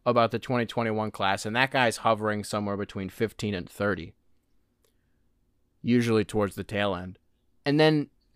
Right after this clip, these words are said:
you know, as we get within the last month of the draft, as it, it starts to approach, they just skyrocket. And right now, that's Patrick Williams. The dude was a, a consensus lottery pick, and now all of a sudden we hear today the dude could go four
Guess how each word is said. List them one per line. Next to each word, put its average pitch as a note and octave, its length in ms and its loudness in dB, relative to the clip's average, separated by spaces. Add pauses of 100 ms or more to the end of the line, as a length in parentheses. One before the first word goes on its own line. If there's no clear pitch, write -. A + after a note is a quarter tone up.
(160)
you D3+ 100 2
know, D3 120 6
as D#3 200 4
we D#3 120 2
get C#3+ 360 4
within C#3+ 400 2
the C#3 80 2
last C3 380 2
month C3+ 240 0
of A#2 80 0
the A2 60 -2
draft, C#3 420 2
as A2 160 -2
it, A2 140 -2
it G#2 100 -4
starts C3 260 -2
to A#2+ 120 -2
approach, E3+ 540 2 (360)
they D#3+ 160 2
just F#3+ 240 0
skyrocket. - 840 0
And E3 200 4
right A#3+ 180 6
now, G#3+ 140 2
that's D3+ 180 2
Patrick D3+ 400 2
Williams. A#2 480 -2 (840)
The C#3 100 -4
dude G#3+ 240 4
was F3+ 180 6
a, C#3+ 160 6
a C3 120 0
consensus E3 640 0
lottery B2 360 6
pick, G#2 400 -6
and C3 140 0
now G3 200 2
all G#3+ 120 4
of E3 60 0
a D#3+ 40 0
sudden A3+ 280 0
we F#3+ 120 0
hear G3+ 140 6
today G#3 240 4
the F#3+ 80 6
dude G#3 240 4
could F#3 140 -2
go C3+ 160 4
four G#3+ 580 6